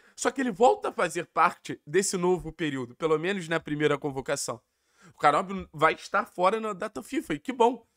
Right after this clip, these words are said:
porque hoje perder o Canóbio pro Atlético é algo nocivo. O Canóbio é uma das principais peças desse Atlético, mas o Canóbio, ele vai passar a lidar com um cara que é muito especial. O Canóbio, ele vai passar a lidar com um cara que é muito grande na história do futebol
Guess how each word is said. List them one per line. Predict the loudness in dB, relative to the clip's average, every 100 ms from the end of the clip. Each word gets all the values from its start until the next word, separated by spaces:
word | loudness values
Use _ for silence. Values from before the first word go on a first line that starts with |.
| _
porque | -12 -2 2
hoje | 4 4 2
perder | -2 0 0 -4 -8
o | -4
Canóbio | 0 0 0
pro | -2 -6
Atlético | 0 2 2 -4 -20 _ -14 -2
é | 2
algo | 4 4 2
nocivo. | -2 -2 -6 -8 -12 _ _ -18
O | 0
Canóbio | 2 4 2 2
é |
uma | 2
das | -2 -4
principais | -8 -8 -2 -2
peças | -2 -4 -4 -6
desse | -8 -8
Atlético, | -8 -8 -10 _ _ _ _
mas | -4 0 0
o | 0
Canóbio, | 2 2 2
ele | 0
vai | -2
passar | 4 4 4
a | 0
lidar | 0 2 4 2 -4 _ _ -20 _
com | -12 -8
um |
cara | 0 2 4 2
que | 0
é |
muito | -2 -8 -10
especial. | -10 -6 -4 2 4 4 -2 _ _ -8
O |
Canóbio, | 2 4 4 2
ele | 0
vai | 0
passar | 0 -2 -2 -2
a |
lidar | 2 4 4
com | 0
um | -6
cara | -4 -4
que | -4
é | -6
muito | -6 -12 -4
grande | 0 2 0 -2
na | -4
história | -4 0 2 2
do | 0
futebol | -8 -8 2 4 2